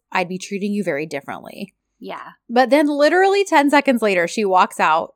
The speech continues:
Speaker 1: and Edda's like, "What was that about?" And she's like, "Oh, he's suing the paparazzi 'cause he's upset that they, uh, caused harm to you." It, like
Speaker 2: Well, she, she doesn't say that, though.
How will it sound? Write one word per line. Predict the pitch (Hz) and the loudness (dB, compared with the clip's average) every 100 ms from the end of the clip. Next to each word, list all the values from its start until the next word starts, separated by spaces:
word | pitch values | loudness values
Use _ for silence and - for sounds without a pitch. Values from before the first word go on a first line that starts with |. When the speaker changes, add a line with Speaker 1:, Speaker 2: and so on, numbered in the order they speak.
| _ | _
Speaker 1:
and | 214 | -6
Edda's | - 202 208 | -2 -2 0
like, | 220 202 | -2 0
"What | 381 | -2
was | 349 320 | 0 0
that | 381 | 2
about?" | 330 180 | 2 2
And | 196 | 0
she's | 269 | -2
like, | 320 - | -2 2
"Oh, | 370 415 415 | 4 4 4
he's | 415 427 | 4 0
suing | 370 370 370 | 0 0 0
the | 370 | 0
paparazzi | 370 349 349 294 294 320 302 | 2 4 4 4 2 -2 -2
'cause | 277 | 0
he's | 294 | 2
upset | 285 277 254 247 | 2 0 0 0
that | 269 254 | 0 0
they, | 247 240 254 240 - | 2 2 0 -6 -4
uh, | 226 220 214 | 2 2 2
caused | - 247 240 - | 2 2 2 0
harm | 202 190 190 | 0 0 -2
to | 190 | -6
you." | 180 180 190 190 - - _ _ _ - - | -2 0 0 -6 -16 -20 _ _ _ 0 2
It, | - | 2
like | 285 370 | 4 6
Speaker 2:
Well, | 330 320 - | 6 4 0
she, | - - 359 339 - | -6 -6 -4 -6 -8
she | - 349 | -8 -2
doesn't | 370 494 359 | 0 2 0
say | 262 302 302 | -2 -2 -2
that, | 240 202 180 185 | -2 0 0 -2
though. | 180 156 156 202 | -4 -4 -6 -10